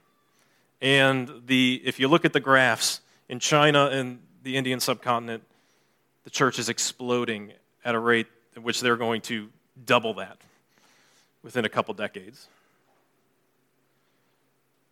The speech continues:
South America has six hundred and one million, over twice what North America has.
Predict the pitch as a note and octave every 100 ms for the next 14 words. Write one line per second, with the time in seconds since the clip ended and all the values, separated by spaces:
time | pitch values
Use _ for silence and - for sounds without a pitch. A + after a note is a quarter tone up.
0 | _ _ _ _ _ _ - - E3 F3+
1 | E3+ D#3 D3+ D#3+ C#3+ D3 C3 - - -
2 | - D#3 - D3+ D3 C#3 C3+ C#3 C#3 C3
3 | A#2 G#2+ G#2+ A2+ _ _ _ _ _ _
4 | _ _ _ _ _ _ _ _ _ _
5 | _ _ _ C#3+ D3+ D3+ - C3+ C3 A#2+
6 | - A2+ A#2 A2+ A2 G2 G2 G#2